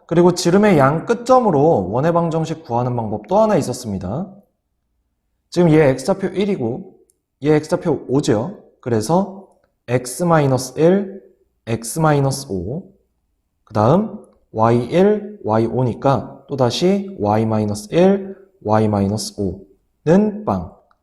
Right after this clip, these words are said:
요렇게 나타낼 수 있다고 했습니다. 그래서 얘를 정리해도 똑같이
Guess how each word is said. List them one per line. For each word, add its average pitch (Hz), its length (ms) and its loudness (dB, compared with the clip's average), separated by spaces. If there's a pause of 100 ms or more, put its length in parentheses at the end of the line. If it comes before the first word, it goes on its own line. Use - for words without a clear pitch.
(120)
요렇게 214 280 2
나타낼 151 400 0
수 135 200 -8
있다고 113 320 -4
했습니다. 113 540 -6 (300)
그래서 127 200 -4
얘를 131 220 2
정리해도 127 680 -2
똑같이 202 680 -2